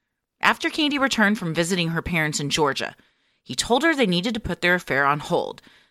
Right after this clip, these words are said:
so Alan could focus on Betty for the next few months.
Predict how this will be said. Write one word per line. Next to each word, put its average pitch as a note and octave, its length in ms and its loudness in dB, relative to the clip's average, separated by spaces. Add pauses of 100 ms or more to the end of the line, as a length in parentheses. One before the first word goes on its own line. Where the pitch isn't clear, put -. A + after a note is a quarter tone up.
so - 200 -4
Alan D#3+ 240 2
could E3+ 220 -12
focus D4+ 320 2
on D#4+ 180 4
Betty D#3 300 2
for - 180 -10
the D#3 80 -4
next C#3+ 320 -2
few D3 220 -2
months. - 500 -4